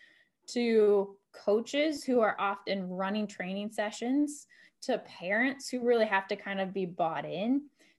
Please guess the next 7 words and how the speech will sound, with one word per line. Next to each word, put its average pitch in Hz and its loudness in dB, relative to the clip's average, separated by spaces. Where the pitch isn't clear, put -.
to 247 2
teams 269 4
and 202 -2
clubs 233 4
as 196 0
a 180 2
whole. 220 -2